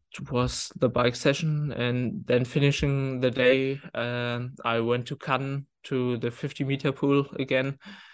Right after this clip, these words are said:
and did, like, a five point nine K swim, uh, which was, yeah, pretty easy, um, with some slight, uh,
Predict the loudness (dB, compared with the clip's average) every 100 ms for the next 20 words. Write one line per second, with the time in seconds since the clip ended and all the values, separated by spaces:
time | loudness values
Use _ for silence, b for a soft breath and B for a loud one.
0 | B B -6 -2 0 0 0 0 0 0
1 | 0 0 -4 -8 -10 -2 -2 0 0 0
2 | -2 -2 0 0 -2 -2 -2 -2 -2 -2
3 | -4 _ _ _ -10 -8 -6 -6 -4 -4
4 | 2 2 2 -2 -10 B B B -10 -2
5 | 0 -2 _ 6 8 8 8 4 2 0
6 | 0 -6 _ -10 -6 -4 -4 -6 -6 -8
7 | -10 -4 -4 -4 -8 -2 0 2 0 -2
8 | -2 2 4 2 -2 -14 -14 -16 _ -4
9 | 0 2